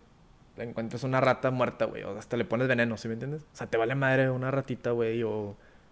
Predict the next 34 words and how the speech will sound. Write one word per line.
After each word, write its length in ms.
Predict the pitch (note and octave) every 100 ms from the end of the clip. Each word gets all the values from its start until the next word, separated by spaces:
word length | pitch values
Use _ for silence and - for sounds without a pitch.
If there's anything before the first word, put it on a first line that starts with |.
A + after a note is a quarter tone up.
| - - _ _ - _ _ - -
o 160 | B2 A#2+
de 160 | A#2
que 80 | A#2+
un 180 | A#2+ C#3+
perro... 520 | G3+ G#3+ G#3+ A#3 - - - - - -
o 80 | D3
sea, 100 | D#3
si 140 | D#3+
tú 120 | D#3
eres 140 | D#3+ F#3
dueño 220 | F#3 G3
de 60 | F#3+
un 40 |
perro, 400 | - E3 F#3 A#3+ - - _ - _ -
no 140 | C3
es 60 | B2
lo 100 | C3+
mismo 460 | C3+ C3 C#3 C#3
que 80 | C#3
si 100 | B2+
eres 140 | A2+ A2+
dueño 200 | A#2 A#2+
de 60 |
un 120 | A#2 A2+
caballo. 420 | A#2 A2+ A2 -
Nunca 240 | A2+ A#2+
has 60 | A#2
sido 200 | A#2 A2
dueño 140 | G#2
de 40 | G#2
un 60 |
caballo, 280 | G2+ F#2+ G2
¿verdad? 160 | G2+ -
Pero 180 | -